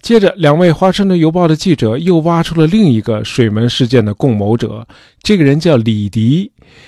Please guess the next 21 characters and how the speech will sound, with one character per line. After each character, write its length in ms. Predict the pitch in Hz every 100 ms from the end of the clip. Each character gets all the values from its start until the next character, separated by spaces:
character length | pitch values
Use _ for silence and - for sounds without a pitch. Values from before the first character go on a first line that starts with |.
| _
这 140 | - 247
个 100 | 214
李 220 | 160 127
迪 380 | 120 147 226 -
也 340 | 151 135 123
是 160 | 123 233
尼 160 | 175 170
克 120 | 175
松 200 | 180 160
总 160 | 131
统 240 | 147 117 104
竞 200 | - 147
选 240 | 117 110 101
连 160 | 110
任 200 | 131 113
委 100 | 107
员 180 | 101 107
会 200 | 135 110
的 100 | 101
成 260 | - 101 104
员。 240 | 98